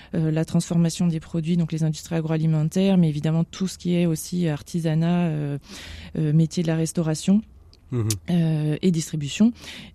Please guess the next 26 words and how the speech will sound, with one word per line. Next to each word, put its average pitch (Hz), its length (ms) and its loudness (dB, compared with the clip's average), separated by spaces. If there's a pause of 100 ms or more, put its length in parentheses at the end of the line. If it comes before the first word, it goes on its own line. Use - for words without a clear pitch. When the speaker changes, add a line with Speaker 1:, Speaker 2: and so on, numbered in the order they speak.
Speaker 1:
Et 208 80 4
puis 196 140 2
évidemment 185 300 6
le 190 100 6
sujet, 175 480 2
euh, 143 760 -2
voilà, - 220 -4
qui - 160 -6
est - 20 -2
plus - 240 -4
notre, 160 220 -2
euh, - 240 -6 (260)
cœur - 140 -4
Speaker 2:
Le 135 60 0
Speaker 1:
de 156 40 -2
Speaker 2:
cœur 160 100 8
de 170 80 6
Speaker 1:
métier 190 320 6
Speaker 2:
métier, 180 120 6
c'est - 80 4
Speaker 1:
à - 60 4
Speaker 2:
la, 147 80 4
la - 80 4
Speaker 1:
l'adem. - 160 6
Speaker 2:
dimension 151 340 6
environnementale. 117 680 2